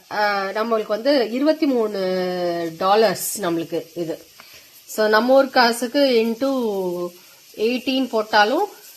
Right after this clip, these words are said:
நம்மளுக்கு எவ்வளோ வருது? ஆ, தெரியல, கால்குலேட் பண்ணிட்டு சொல்றேன். So இல்லைன்னா நீங்க கால்குலேட் பண்ணீங்கன்னா எனக்கு, ஆ, கமெண்ட்ல சொல்லுங்க. So இந்த மீன் தான்.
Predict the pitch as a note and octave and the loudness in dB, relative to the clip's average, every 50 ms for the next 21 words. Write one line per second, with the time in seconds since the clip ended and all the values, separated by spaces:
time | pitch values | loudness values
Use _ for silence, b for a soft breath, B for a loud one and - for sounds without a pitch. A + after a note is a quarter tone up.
0 | - - G#3+ G3+ G#3 G3+ F#3 G3 G3+ G#3 A3 A3 G3 F#3 F3+ F3 D#3 E3+ E3+ D#3+ | -14 -10 -6 -6 -6 -4 -2 0 0 2 2 2 2 2 0 -2 -4 -6 -8 -8
1 | - B B B B B B B B B B B - - F3+ F#3 G3 G3 G3+ G#3+ | -10 B B B B B B B B B B B -12 -8 -4 -2 0 0 0 2
2 | A3 A#3 B3 C4 C4 C#4 C#4 C#4 C#4 C#4+ C#4 C#4 C#4 C4+ C4+ C4+ C4+ C#4 C4+ C#4 | 2 2 2 4 4 4 6 6 8 8 8 8 8 8 6 6 6 6 6 6
3 | C#4 C#4 C4+ C#4 C#4 C4+ C#4 C#4 C#4 C#4 C4+ B3+ A#3 B B B - - - - | 6 6 6 6 6 6 6 4 2 2 0 -2 -4 B B B -20 -20 -20 -20
4 | - - - - C4+ C#4 C#4 B3+ G3+ - - - - C#4+ C#4 C#4 D4+ D4 D#4 C4+ | -20 -4 2 6 6 6 6 4 2 2 2 0 2 4 4 4 4 4 2 0
5 | B3+ - - G#3+ G3+ G3 F#3+ A3+ A3 - G#3 F3 D#3 - - - _ _ b b | 0 0 -2 -2 -2 -4 -6 -6 -6 -2 -2 -2 -2 -4 -10 -16 _ _ b b
6 | b b b b b b b - - - G#3 G3 F#3 F3+ F3 E3+ F3 F#3+ G3+ G#3 | b b b b b b b -18 -10 -4 -2 -2 0 0 0 0 -2 -2 0 0
7 | G#3+ C4+ E4 C4+ B3+ A#3 A3 A3 - A3+ A3+ A#3+ A#3 C4+ A#3+ A#3 - - A3 G#3 | 0 2 2 2 2 0 0 0 0 0 0 0 0 -2 -4 -2 -2 -2 -2 0
8 | G#3+ G#3 G#3 G#3 A#3+ C#4 B3 G#3+ G3 F#3 - F3+ F3+ E3+ D#3+ E3 D#3+ D3+ D3 C#3+ | 0 0 0 0 0 0 0 0 0 0 0 0 2 2 2 0 0 -2 -2 -4
9 | - b b b b - - - - - G3+ - - - A3 G#3 G3+ A3 A#3 A#3 | -10 b b b b -10 -8 -8 -8 -10 -16 -14 -6 0 2 4 4 4 2 -2
10 | A3+ G#3 F#3+ F#3 F#3 - F3 D#3 D#3 D3+ D#3+ G#3 D4 C#4+ - - F#3 F3 F3 F3+ | 0 0 -2 -2 -2 -2 -4 -4 -4 -4 -4 -4 -4 -4 -4 -4 -4 -2 -2 -2
11 | F3+ F3 F3 F3 E3+ D3 E3+ F#3+ B3 - | -2 -2 -2 -4 -4 -2 -4 -4 -4 -6